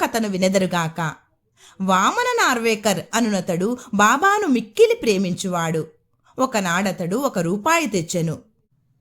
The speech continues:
దానికి ఒక ప్రక్క సీతారామ లక్ష్మణులును, ఇంకొక ప్రక్క భక్తాంజనేయుడు కలరు. అతడు దానిని బాబాకిచ్చెను. బాబా దానిని తాకి పవిత్రమునర్చి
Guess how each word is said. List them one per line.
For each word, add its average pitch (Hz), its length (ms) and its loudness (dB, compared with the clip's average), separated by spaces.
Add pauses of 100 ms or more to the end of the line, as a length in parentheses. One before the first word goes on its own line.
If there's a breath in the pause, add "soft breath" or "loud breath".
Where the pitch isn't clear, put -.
(420 soft breath)
దానికి 214 640 0
ఒక 214 240 -2
ప్రక్క 202 500 -2
సీతారామ 403 800 0
లక్ష్మణులును, 180 840 -2 (340 loud breath)
ఇంకొక 262 360 -2
ప్రక్క 208 540 -2 (180 loud breath)
భక్తాంజనేయుడు 254 1000 2
కలరు. 175 460 -2 (320)
అతడు 214 360 -2
దానిని 196 500 2
బాబాకిచ్చెను. 196 960 0 (460 soft breath)
బాబా 202 420 2
దానిని 185 460 0
తాకి 202 520 0
పవిత్రమునర్చి 247 1040 -2